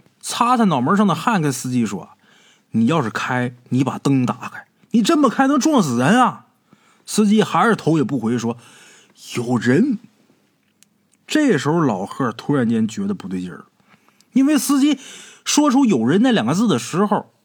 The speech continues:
嘴巴里边那气息居然喷到了老贺的脸上，就好像跟他面对面说话似的。但是司机在开车呀，这会儿他肯定是一直背对着老贺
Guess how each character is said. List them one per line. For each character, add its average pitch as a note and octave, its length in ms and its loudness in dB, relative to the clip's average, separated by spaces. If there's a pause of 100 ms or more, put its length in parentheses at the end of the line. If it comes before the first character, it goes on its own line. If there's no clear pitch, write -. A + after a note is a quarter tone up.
嘴 A#2 340 -2
巴 A3+ 160 2
里 C#3+ 180 2
边 A2+ 160 -2
那 D3+ 100 0
气 E3 320 0
息 F#3 220 0
居 A3 200 0
然 G#3 180 2
喷 A#3 260 2
到 A3+ 100 4
了 C#3+ 120 2
老 G#2+ 120 -2
贺 A#3 160 0
的 F#3+ 120 2
脸 G#2 440 -2
上， A#3 220 0 (640)
就 C#4 140 2
好 C3 240 -2
像 A3 100 2
跟 A#3+ 140 2
他 B3 80 2
面 B3+ 240 2
对 B3+ 100 2
面 B3+ 220 2
说 B2+ 180 0
话 A2 180 0
似 F2+ 100 -14
的。 - 80 -20 (460)
但 C#4+ 200 2
是 G3+ 60 2
司 B3+ 200 0
机 C4 100 4
在 A3 140 2
开 G3+ 180 2
车 G3 180 2
呀， - 180 -2 (240)
这 D4+ 180 2
会 - 140 -4
儿 A#3+ 40 -6
他 B3 120 2
肯 C3 320 -2
定 C4 160 2
是 C#3+ 120 -2
一 A#3+ 220 2
直 A3+ 220 -2
背 G#3+ 400 0
对 C#3+ 120 0
着 A#2+ 120 0
老 G2+ 240 -4
贺 - 240 -6